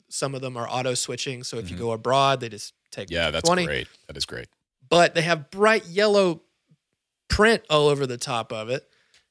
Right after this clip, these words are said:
Speaker 1: And I, yeah, I just gaff tape all of 'em now.
Speaker 2: Yeah. Yeah. So I, that's, that's my new board. It's my first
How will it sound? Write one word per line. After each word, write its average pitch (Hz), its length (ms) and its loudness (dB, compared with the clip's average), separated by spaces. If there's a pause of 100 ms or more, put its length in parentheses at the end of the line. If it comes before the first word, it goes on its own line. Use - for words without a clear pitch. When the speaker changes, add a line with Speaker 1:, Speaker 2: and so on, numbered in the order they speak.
(340)
Speaker 1:
And 170 200 -8
I, 156 200 -2
yeah, 160 240 -2
I 120 80 -6
just - 320 -12
gaff 127 240 -8
tape 107 280 -14
all 113 200 -12
of 110 100 -18
'em 107 100 -20
now. 110 200 -20 (340)
Speaker 2:
Yeah. 98 220 2 (300)
Yeah. 101 220 2
So 120 420 2 (460)
I, 127 200 4
that's, 139 340 2
that's 139 260 0
my 131 140 -2
new 131 140 -4
board. 120 400 0
It's - 160 -8
my 123 160 2
first - 640 -2